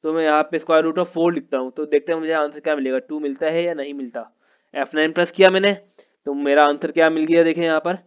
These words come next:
यहाँ पे मेरा आंसर आ गया है टू, ठीक है। अब ऐसे ही मैं अगर इसको यहाँ पे हंड्रेड लिख दूंगा तो मेरा आंसर क्या टेन आएगा? तो देखिए मेरा आंसर टेन आ गया।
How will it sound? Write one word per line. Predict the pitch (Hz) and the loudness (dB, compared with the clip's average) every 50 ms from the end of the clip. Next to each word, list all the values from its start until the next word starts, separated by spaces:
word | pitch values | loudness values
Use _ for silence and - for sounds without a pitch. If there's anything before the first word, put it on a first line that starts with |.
| _ _ _ _ _ _ - | _ _ _ _ _ _ -6
यहाँ | 139 135 135 | -4 -4 -4
पे | 131 156 | -4 -4
मेरा | 147 147 143 147 143 | -2 0 2 2 2
आंसर | 143 139 135 160 151 | 2 0 -2 0 0
आ | 143 139 | 2 2
गया | 135 147 147 | 2 2 0
है | 151 165 170 170 - _ - | 0 -2 -4 -4 -6 _ -2
टू, | 160 147 135 117 - _ _ _ _ _ _ _ _ _ _ _ _ _ _ _ - _ - | -2 0 -2 -4 -8 _ _ _ _ _ _ _ _ _ _ _ _ _ _ _ -20 _ -6
ठीक | 156 160 | 0 0
है। | 196 180 196 - _ _ _ _ - | 0 0 0 -4 _ _ _ _ -2
अब | - 180 175 - - _ - 147 | 0 0 0 0 -4 _ -2 2
ऐसे | 147 147 143 - 196 | 2 2 2 2 2
ही | 208 220 226 | 2 2 2
मैं | 220 220 214 208 | 2 2 0 2
अगर | 196 208 | 2 0
इसको | 202 202 - 202 | -2 -2 -2 -2
यहाँ | 190 180 190 | 0 0 0
पे | 185 196 | 0 -2
हंड्रेड | 175 151 143 156 180 175 185 | -4 -2 -2 -2 0 0 -2
लिख | 170 165 | -4 -4
दूंगा | 160 165 160 170 165 | -4 -4 -2 -2 -2
तो | 175 170 | -2 -4
मेरा | 160 156 165 160 | -2 0 0 0
आंसर | 156 156 170 165 | 0 -2 -4 -8
क्या | 156 165 - | -8 -4 -2
टेन | 160 160 156 | 0 0 2
आएगा? | 151 160 190 185 156 - - _ _ _ _ _ _ _ _ _ _ _ _ _ _ _ _ _ _ _ _ _ _ _ _ _ _ _ _ | 2 0 0 0 -2 -4 -6 _ _ _ _ _ _ _ _ _ _ _ _ _ _ _ _ _ _ _ _ _ _ _ _ _ _ _ _
तो | - 127 | -20 -18
देखिए | - 120 110 - 120 | -16 -16 -14 -12 -10
मेरा | 117 117 120 123 120 | -8 -6 -4 -4 -4
आंसर | 120 120 131 | -6 -6 -6
टेन | - 147 147 151 | -4 -2 0 2
आ | 156 151 | 2 0
गया। | 151 156 156 | 2 0 -2